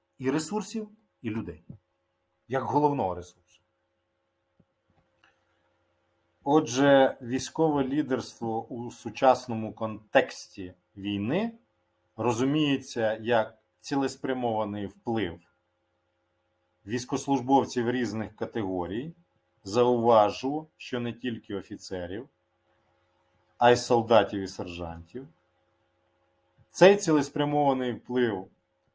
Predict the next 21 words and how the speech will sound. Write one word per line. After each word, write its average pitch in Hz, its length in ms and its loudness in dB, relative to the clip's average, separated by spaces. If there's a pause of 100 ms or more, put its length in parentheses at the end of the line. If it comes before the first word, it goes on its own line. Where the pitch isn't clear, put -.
(200)
здійснюється 120 840 -2
зазвичай 107 880 -2
в 104 140 -10
будь-якій 127 560 -2
діяльності, 135 800 -4 (520)
а 139 120 2
найголовніше 127 920 -2
в 117 140 -4
неупорядкованих, 131 1160 -2
нестандартних 117 800 -2 (400)
або 127 280 4
критичних 123 580 -2
ситуаціях. - 680 -8 (2000)
Він 202 180 4
здійснюється 165 720 0
на 131 200 4
особовий 127 600 0
склад 98 600 0
як 117 380 2
головний 120 760 -2
ресурс, 120 800 -6